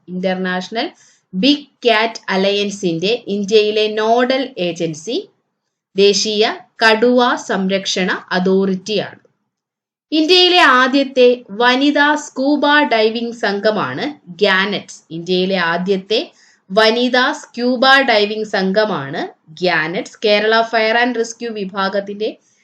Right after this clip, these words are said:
ഭാഗമാണ് ഗ്യാനറ്റ്സ്. ഇന്ത്യയിലെ ആദ്യത്തെ വനിതാ സ്ക്യൂബ ഡൈവിംഗ് സംഘമാണ് ഗ്യാനറ്റ്സ്. അടുത്തിടെ പുറത്തിറക്കിയ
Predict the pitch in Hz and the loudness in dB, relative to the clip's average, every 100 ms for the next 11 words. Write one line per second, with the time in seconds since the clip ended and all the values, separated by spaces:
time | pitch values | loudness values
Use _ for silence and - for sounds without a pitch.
0 | _ - 196 202 214 262 156 139 147 - | _ -8 0 0 2 0 -2 -6 -6 -8
1 | - _ _ 170 185 170 165 165 147 - | -10 _ _ -4 0 0 0 -4 -8 -12
2 | - - _ 165 170 175 175 180 165 170 | -18 -20 _ -14 -6 -4 -2 -2 -2 -4
3 | 175 233 311 - 170 175 180 190 185 208 | -4 -4 -6 -10 -6 -4 0 0 0 -4
4 | 311 - - _ 233 240 247 254 247 202 | -6 -14 -20 _ -4 0 2 2 2 2
5 | 196 202 196 185 165 196 190 127 139 269 | 0 -2 -4 -4 -4 -2 -4 -6 -6 -8
6 | 403 _ 165 160 170 156 151 120 - - | -8 _ -16 -4 -4 -4 -8 -12 -18 -20
7 | _ _ _ _ _ _ _ _ _ _ | _ _ _ _ _ _ _ _ _ _
8 | _ _ _ _ _ _ _ _ _ _ | _ _ _ _ _ _ _ _ _ _
9 | _ _ _ _ _ 285 302 330 370 311 | _ _ _ _ _ 4 6 4 2 6
10 | 302 302 - _ _ - 254 254 262 269 | 6 4 -2 _ _ -2 2 4 2 2
11 | 233 220 - 170 202 | 2 2 -2 -4 -4